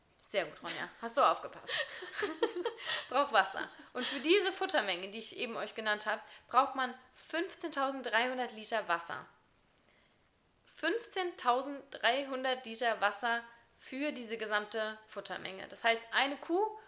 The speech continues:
braucht fünfzehntausenddreihundert Liter Wasser. Kann man ja erstmal so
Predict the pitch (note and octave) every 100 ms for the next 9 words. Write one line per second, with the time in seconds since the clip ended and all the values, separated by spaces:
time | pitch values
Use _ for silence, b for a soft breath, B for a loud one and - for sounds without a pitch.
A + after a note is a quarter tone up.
0 | B - B3 B3+ C4+ C4+ C4+ A#3 G#3+ G#3+
1 | G3 G3+ G3 G3 F#3 F#3 D#3 E3 - -
2 | _ _ B B B B B B - B3+
3 | B3 B3 A2+ A3 A3+ G#3 G#3 G#3